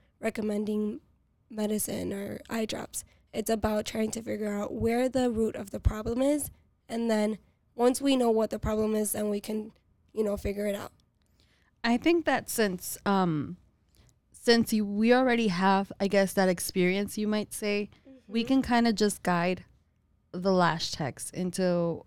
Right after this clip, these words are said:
Speaker 2: knowing what to look out for. Because like you said, maybe at that time, if this was your first person who had a sensitivity to the light and you didn't even know, and that's true, like, how do you even, you know, that's not something that crosses your mind when you're doing
Speaker 1: Mm-mm.
Speaker 2: eyelashes, because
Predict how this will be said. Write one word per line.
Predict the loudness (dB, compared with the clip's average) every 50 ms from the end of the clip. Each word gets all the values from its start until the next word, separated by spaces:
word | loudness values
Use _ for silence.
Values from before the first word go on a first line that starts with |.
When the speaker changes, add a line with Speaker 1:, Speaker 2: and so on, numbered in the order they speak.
| _ _ -4
Speaker 2:
knowing | -2 0 2 4 4 2 2 0 0 0 -2 -2 -4 -6 _ _ -10
what | -2 2 2 2 2 0
to | 0 2
look | 2 2 2 0 0
out | -2 -2 -4 -4
for. | -4 -2 0 0 -2 -4 -6 _ _ _ _ _ _ _ _
Because | -10 -6 0 2 2 4 4 4
like | 4 4 4 4
you | 2 0
said, | 2 2 2 2 2 0 -4 _ _ -10
maybe | -2 0 0 2 4 4
at | 2 2 2
that | 2 0 0
time, | 0 -2 0 0 0 -2 -4 _ -10 -10
if | -8 -4
this | -2 -2 -2 0
was | -2 -4 -2
your | -2 -4 -4
first | -2 -2 -2 -2 -4 -4
person | -4 -4 -2 -2 -2 0 0
who | 2 2 4
had | 4 2 2
a | 0
sensitivity | -2 -2 -4 -4 -6 -8 -6 -2 0 0 0 -2
to | -4 -6 -6
the | -2 0
light | 0 0 0 0 -2
and | -2 -2 0
you | 0 0
didn't | -2 -2 -2 -2
even | -2 0 0 0 0
know, | 0 0 0 0 -2 -4 -6 _ _ _ _ _ _ _ -4
and | -2 0 2
that's | 2 2 0 -2
true, | -2 0 2 4
like, | 4 4 2 0
how | -2 0 0 2
do | 2
you | 2 2
even, | 2 2 2 0 0 0 -2 -4 -8 _ _ _ _ -4
you | -2 0
know, | 0 2 2
that's | 2 0 0 0 -4
not | -4 -4 -4
something | -4 -4 -4 -2 -2 -2
that | -4 -4 -4
crosses | -4 -4 -4 -4 -4 -4 -4
your | -2 0
mind | 0 0 0 0 0 -2 -2
when | -2 0 0
you're | 0 0 2 2
doing | 2 2 2 2
Speaker 1:
Mm-mm. | 0
Speaker 2:
eyelashes, | 0 0 0 0 -2 -2 -6 -8 -6
because | -8 -8 -4 -4 -4 -4